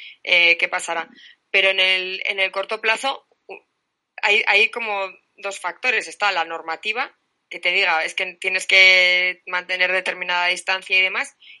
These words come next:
y luego también, eh, la parte nuestra de responsabilidad de intentar favorecer el,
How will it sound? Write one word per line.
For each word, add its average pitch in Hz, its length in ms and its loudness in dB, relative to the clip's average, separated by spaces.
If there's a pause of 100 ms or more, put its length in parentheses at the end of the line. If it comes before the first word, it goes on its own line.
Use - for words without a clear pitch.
y 220 120 -2
luego 196 300 0
también, 202 560 2 (100)
eh, 180 460 -6
la 180 180 -4
parte 190 380 -2
nuestra 190 340 -4
de 196 60 2
responsabilidad 190 880 -4 (140)
de 180 160 -2
intentar 175 760 -6 (380)
favorecer 190 880 2
el, 170 560 -8